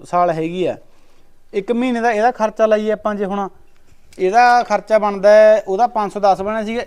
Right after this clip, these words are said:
ਇਹਦਾ ਖਰਚਾ ਬਣਦਾ ਹੈ ਗਿਆਰਾਂ ਸੌ ਦਸ, ਇਹਦਾ ਖਰਚਾ ਗਿਆਰਾਂ ਸੌ ਦਸ ਬਣ ਗਿਆ ਮਹੀਨੇ ਦਾ, ਉਹਦਾ ਬਣ ਗਿਆ ਪੰਜ ਸੌ ਦਸ।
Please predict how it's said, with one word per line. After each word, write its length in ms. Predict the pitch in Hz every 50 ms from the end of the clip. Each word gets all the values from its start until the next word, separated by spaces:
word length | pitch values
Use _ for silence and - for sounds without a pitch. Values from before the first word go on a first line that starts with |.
| -
ਇਹਦਾ 240 | 190 185 190 220 240
ਖਰਚਾ 280 | 202 214 208 - 214 208
ਬਣਦਾ 260 | 202 202 196 196 214
ਹੈ 40 | 202
ਗਿਆਰਾਂ 420 | 175 185 185 180 180 180 180 180
ਸੌ 140 | - - 175
ਦਸ, 280 | 160 151 143 139 123 123 110 - - - - - - - - - - - - - - - - - - - - - - - - - - - - - - - - - -
ਇਹਦਾ 240 | - 175 180 208 226
ਖਰਚਾ 560 | 220 202 196 - - 202 196 185 190 - 214
ਗਿਆਰਾਂ 340 | 202 190 196 180 170 165 165
ਸੌ 120 | 147 165 170
ਦਸ 220 | 156 151 143 151
ਬਣ 180 | 143 139 135 127
ਗਿਆ 180 | 120 117 - - - - - - - - - - - - 170
ਮਹੀਨੇ 320 | 180 196 202 190 185 175
ਦਾ, 160 | 156 135 113 - - - - - - - -
ਉਹਦਾ 260 | 190 180 190 226 247
ਬਣ 200 | 247 240 226 226
ਗਿਆ 120 | 220 226
ਪੰਜ 260 | 220 208 214 202 175
ਸੌ 100 | - 175
ਦਸ। 260 | 170 165 160 147 127